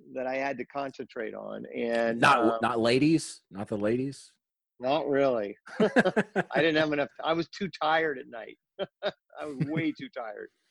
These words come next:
Speaker 1: Uh, but, but the point is, is, is when that gets swept away in a moment,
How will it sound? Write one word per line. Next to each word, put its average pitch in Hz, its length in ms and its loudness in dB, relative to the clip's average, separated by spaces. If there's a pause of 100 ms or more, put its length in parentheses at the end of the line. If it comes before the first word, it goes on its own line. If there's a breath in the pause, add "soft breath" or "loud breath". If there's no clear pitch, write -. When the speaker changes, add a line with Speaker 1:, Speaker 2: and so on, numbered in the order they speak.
(360 soft breath)
Speaker 1:
Uh, 131 460 2 (1040)
but, 202 160 2 (100)
but 202 140 -8
the 165 80 -14 (100)
point 240 200 -4
is, 151 140 -6
is, 143 220 -12 (380)
is 143 180 -10 (640)
when 143 180 -4
that 165 240 0
gets 165 180 -6
swept - 520 -4
away 165 420 2
in 143 60 -2
a 127 60 -6
moment, 117 480 -8